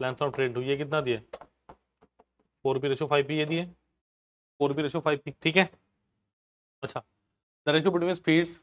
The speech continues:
और speed का रेशो, speed of train one, speed of train two, one ratio two दिए। और third में क्या दे रहे थे? Speed of the train is thirty six kilometer per hour।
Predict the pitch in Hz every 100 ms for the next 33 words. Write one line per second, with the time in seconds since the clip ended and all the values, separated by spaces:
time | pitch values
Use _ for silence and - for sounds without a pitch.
0 | - 135 - 147 156 165 156 180 - _
1 | _ _ _ _ _ _ _ _ 135 135
2 | 151 139 151 147 156 190 - - - 131
3 | 139 - 131 123 113 - - _ _ _
4 | _ _ _ _ - 131 147 147 165 170
5 | 180 185 185 _ _ - - - _ _
6 | 143 147 147 160 175 175 165 165 185 -
7 | 180 180 180 170 170 180 - - 165 175
8 | - 160 143 127 113 104